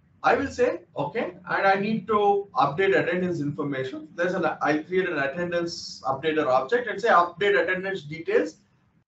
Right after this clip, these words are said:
pass the collection of employee objects and pass the working days. Okay. So now I'm break, uh, if you see,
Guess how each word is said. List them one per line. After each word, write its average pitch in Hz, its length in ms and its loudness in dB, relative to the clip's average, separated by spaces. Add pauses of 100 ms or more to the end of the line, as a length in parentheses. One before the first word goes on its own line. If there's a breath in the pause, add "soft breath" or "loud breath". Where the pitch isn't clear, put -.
(140)
pass 202 340 6
the 220 160 0
collection 202 420 -2
of 202 120 -4
employee 180 460 -2
objects - 640 -4
and 214 200 -4 (220)
pass 202 300 6
the 196 100 -4
working 170 440 -2
days. - 640 -10 (220)
Okay. 123 280 -6 (2000)
So 220 300 4
now 240 300 4
I'm 214 260 4
break, 196 360 2
uh, 151 100 -4 (160)
if 220 140 -6
you 220 100 -2
see, 254 420 -8